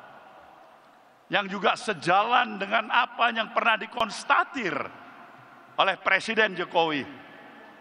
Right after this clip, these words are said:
untuk melaksanakan revolusi mental adalah seben-, sebenarnya identik dengan misi gerakan perubahan kita. Senafas,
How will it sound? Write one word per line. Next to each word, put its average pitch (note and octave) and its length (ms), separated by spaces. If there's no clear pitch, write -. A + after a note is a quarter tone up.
untuk G#3 240
melaksanakan G#3 920
revolusi A3+ 720
mental F#3+ 720
adalah F#3 240
seben-, F#3+ 480
sebenarnya F#3+ 640
identik F3+ 640
dengan D#3+ 240
misi F#3 320
gerakan C#3+ 400
perubahan B2+ 400
kita. - 560
Senafas, A3 800